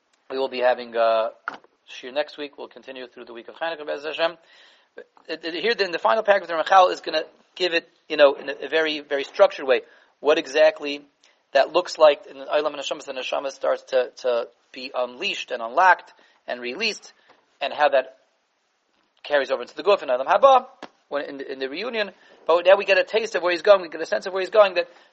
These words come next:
first and foremost, there is a purpose in the Olam Neshamas for the Neshama itself. The Neshama is now finally able to be what it, all that it can be, sort of,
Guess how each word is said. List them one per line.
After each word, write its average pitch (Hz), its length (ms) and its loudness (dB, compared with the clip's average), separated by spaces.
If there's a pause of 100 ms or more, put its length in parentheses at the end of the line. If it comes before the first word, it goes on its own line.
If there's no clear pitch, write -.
(100)
first 214 220 0
and 196 100 -12
foremost, 214 380 2
there 185 80 -4
is 160 100 -4
a 160 40 -10
purpose 220 300 2
in 196 100 -6
the 190 80 4
Olam 190 240 0
Neshamas 180 280 -6
for 170 100 -18
the 143 100 -6
Neshama 139 360 -6
itself. 180 280 0
The 160 60 -18
Neshama 156 340 -6 (560)
is 156 320 -6
now 165 320 2 (120)
finally 175 360 2
able 170 280 -4
to 165 340 -6 (880)
be 214 180 -4
what 190 180 6
it, 185 80 0 (460)
all 220 240 10
that 190 140 -2
it 185 100 -6
can 165 240 -4
be, 170 320 -6 (720)
sort 208 320 2
of, 135 160 -2